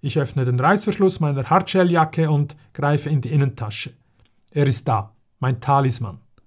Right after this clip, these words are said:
Das Bild vor Augen, wie ich mit diesem Talisman auf dem Gipfel posieren werde. Diese Vorstellung treibt mich an. Die ganzen restlichen viereinhalb Stunden.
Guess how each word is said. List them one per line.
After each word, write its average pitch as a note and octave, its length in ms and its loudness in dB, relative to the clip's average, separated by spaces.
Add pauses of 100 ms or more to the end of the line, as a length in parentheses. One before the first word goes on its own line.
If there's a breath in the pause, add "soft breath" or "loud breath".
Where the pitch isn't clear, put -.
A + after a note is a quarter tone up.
(500)
Das - 160 -8
Bild A#3 300 4
vor F#3 180 0
Augen, F3 460 4
wie D3+ 80 -2
ich D#3+ 160 -2
mit D#3 160 -2
diesem F3 220 -2
Talisman G#3+ 460 2
auf G3 120 0
dem F3+ 160 2
Gipfel F#3 280 2
posieren D3+ 520 2
werde. G#2 320 -8 (480)
Diese A3 260 2
Vorstellung F3 640 2
treibt D3 320 -2
mich C3 180 -4
an. G#2+ 120 -8 (680)
Die C3 80 -6
ganzen D3+ 580 0 (140 loud breath)
restlichen D3 480 0
viereinhalb C3+ 540 0
Stunden. D#3 460 -14